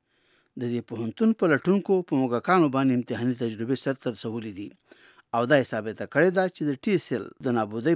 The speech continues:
په صورت کې د ایډز د ویروس ضد دوا به وکولی شي چې د ناروغه په علاج کې ګټوره ثابته شي. امریکایي ساینس پوهه جینا هونیکټ چې د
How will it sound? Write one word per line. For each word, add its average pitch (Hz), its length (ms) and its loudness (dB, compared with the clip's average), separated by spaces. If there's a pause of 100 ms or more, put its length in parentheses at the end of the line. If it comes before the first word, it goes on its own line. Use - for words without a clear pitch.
په 123 120 -8
صورت 113 320 -8
کې - 120 -12 (500)
د - 20 -12 (120)
ایډز 139 240 0
د 113 100 -4
ویروس 113 300 -4 (260)
ضد 147 220 -6
دوا 113 200 0 (340)
به 120 100 -2
وکولی 143 480 0
شي 123 100 -4 (380)
چې 160 80 0 (100)
د 117 180 -2
ناروغه 139 540 2
په 120 120 -4
علاج 113 220 -2
کې 120 160 -6
ګټوره 113 400 -4
ثابته 104 460 -8
شي. 98 100 -12 (880)
امریکایي 165 480 4 (120)
ساینس 175 360 6
پوهه 185 560 2
جینا 131 260 6 (300)
هونیکټ 143 500 4 (100)
چې 196 80 4 (100)
د - 20 2